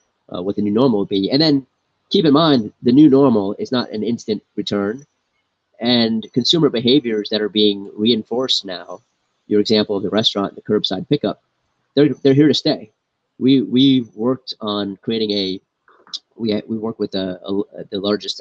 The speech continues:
alcohol and beverage provider in, in, in the country, and we worked on creating an opportunity for them to, you know, have mobile solutions to, to do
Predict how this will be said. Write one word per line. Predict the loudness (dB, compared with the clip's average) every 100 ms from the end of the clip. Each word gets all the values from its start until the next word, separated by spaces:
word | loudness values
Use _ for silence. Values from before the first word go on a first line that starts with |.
| -6
alcohol | -6 -6 -8 -8 -10 _ _ _ _
and | -4 -2 -2 -6 -2
beverage | 0 0 -2
provider | -6 -6 -6 -6
in, | -6 -8
in, | -8 -10 -10
in | -10
the |
country, | -6 -4 -2 -4 -2
and | -4 -4 -6
we | -6
worked | -6 -8
on | -10 -10
creating | -10 -6 -8
an | -8
opportunity | -14 _ -16 -14
for | -4
them | -2 -2 -4 _ _ _ _ _
to, | -4 2 2 2 -2 -6 _ _ -10
you | -8
know, | -6
have | -6 -2
mobile | 0 0 0
solutions | -2 -2 -4 -8 -4
to, | -2 -2 -4
to | -8
do | -2 0 0